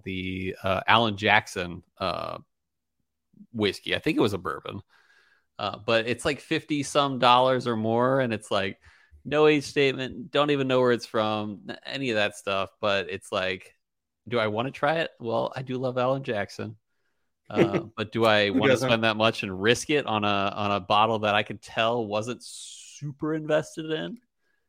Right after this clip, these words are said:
Speaker 1: Probably not. Yeah.
Speaker 2: Well, and so I'm probably being a, being a little unfair because I start to associate it with all of the startup brands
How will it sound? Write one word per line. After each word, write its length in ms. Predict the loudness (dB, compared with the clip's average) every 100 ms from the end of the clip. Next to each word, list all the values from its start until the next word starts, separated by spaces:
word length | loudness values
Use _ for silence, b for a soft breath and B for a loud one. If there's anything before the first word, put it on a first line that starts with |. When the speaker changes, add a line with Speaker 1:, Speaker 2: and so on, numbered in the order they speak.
| _ _ -4
Speaker 1:
Probably 220 | -4 -4
not. 180 | -10 -18 _ _ -16
Yeah. 240 | -14 -6
Speaker 2:
Well, 120 | -2 2
and 280 | 2 0 0
so 160 | 2
I'm 160 | 2 0
probably 320 | 0 2 2
being 240 | 4 2 2
a, 120 | -2 -4
being 240 | -2 -2 -2
a 60 |
little 360 | -2 2 4 4
unfair 400 | 2 2 0 0
because 300 | -4 -6 0
I 80 | -2
start 300 | 2 0 0
to 120 | -4
associate 600 | -4 0 -2 0 -2 0
it 200 | -2 -4 _ _ _ _ -6
with 160 | -2 2
all 240 | 2 2
of 100 | 0
the 80 | -4
startup 460 | 0 2 4 2
brands 640 | 0 -2 -2 -4 -8 -10